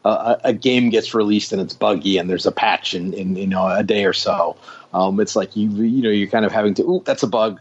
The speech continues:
Well, we'll, we'll fix it in five years." Uh, <laughs> is, is sort of the, the, the, the, the situation it seems like, like, uh, you find yourself in a little bit.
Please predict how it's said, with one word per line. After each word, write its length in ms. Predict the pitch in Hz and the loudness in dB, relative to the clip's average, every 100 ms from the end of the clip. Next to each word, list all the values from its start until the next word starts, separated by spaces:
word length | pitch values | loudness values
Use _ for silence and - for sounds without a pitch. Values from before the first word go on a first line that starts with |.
| - | -2
Well, 220 | 107 - 123 | -2 -2 -6
we'll, 140 | 110 | -10
we'll 260 | 117 123 113 | -10 -12 0
fix 280 | 127 - | 0 0
it 60 | - | -6
in 80 | 113 | 0
five 260 | 120 110 | 2 4
years." 460 | 110 98 90 - - - - - - | 4 2 0 -12 -12 -20 -20 -20 -8
Uh, 220 | 92 87 90 - | -2 -2 0 -2
<laughs> 80 | - | 0
is, 240 | 139 - - - - | 0 -2 -14 -16 -6
is 100 | 98 | -4
sort 180 | - 101 | 0 0
of 140 | 101 | 0
the, 140 | 95 98 - 127 - - - - | 0 -2 -2 -6 -6 -20 -20 -4
the, 400 | - 98 98 98 | 0 2 0 -2
the, 400 | 90 95 87 101 107 | 0 2 2 0 0
the, 120 | 98 | -2
the 120 | 92 | 0
situation 600 | - 104 104 95 - 92 | 0 0 2 2 0 -2
it 60 | 82 | 0
seems 300 | 98 90 92 | 0 0 2
like, 260 | 87 80 - | 0 0 -2
like, 300 | 92 87 82 - 95 | -2 -2 -4 -4 0
uh, 100 | 90 | 2
you 180 | 90 | 2
find 260 | - 95 87 | 2 0 2
yourself 340 | 80 82 76 | 2 0 0
in 120 | 85 82 | 0 0
a 60 | |
little 180 | 85 85 | 2 2
bit. 200 | 78 | 0